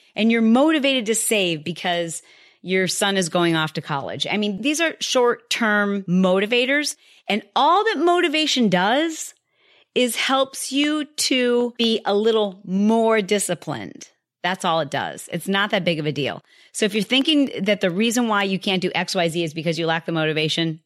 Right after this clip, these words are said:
you are giving motivation way too much power.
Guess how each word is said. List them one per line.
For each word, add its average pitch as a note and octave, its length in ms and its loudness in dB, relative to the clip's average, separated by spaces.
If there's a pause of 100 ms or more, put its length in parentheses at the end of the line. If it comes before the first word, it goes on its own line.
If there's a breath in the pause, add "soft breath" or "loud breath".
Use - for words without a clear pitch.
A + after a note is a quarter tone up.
(120)
you A3 240 0
are F3+ 180 4
giving G#3+ 440 2
motivation E3 720 2 (400 soft breath)
way F#3 460 2
too - 160 -2
much D#3+ 240 0
power. C3 400 -4